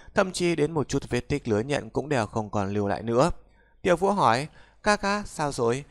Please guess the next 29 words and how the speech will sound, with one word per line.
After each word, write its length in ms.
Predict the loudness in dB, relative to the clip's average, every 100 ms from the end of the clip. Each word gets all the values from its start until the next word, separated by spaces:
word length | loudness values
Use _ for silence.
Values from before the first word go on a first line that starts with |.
| -20 _
Đường 220 | 0 0
Tam 240 | 0 -6 -4
mỉm 180 | -6 -6
cười 200 | -6 -2
đáp 160 | 0
lại. 280 | 2 2 -2 -6 _ _ _ _ _ _ _ _ _ _ _ _ _
Con 260 | 10 10 10
địa 140 | 2
huyệt 200 | 2 2
Chu 160 | 4 4
Hoàng 240 | 2 0
này 180 | -2 -2
tu 200 | 0 -2
vi 220 | 0 -2
trên 220 | -4 -6
năm 200 | -6 -8
vạn 200 | -8 -6
năm, 240 | -2 -2 -4 -14 -20 4
quả 160 | 4
nhiên 180 | 6 0
không 220 | -2 -2
giống 240 | 0 0 0
với 160 | -4
địa 120 | 0
huyệt 240 | 0 0 -2
Ma 240 | -4 -4 0
Chu 280 | 2 4
vạn 260 | 4 0 2
năm, 260 | -2 -2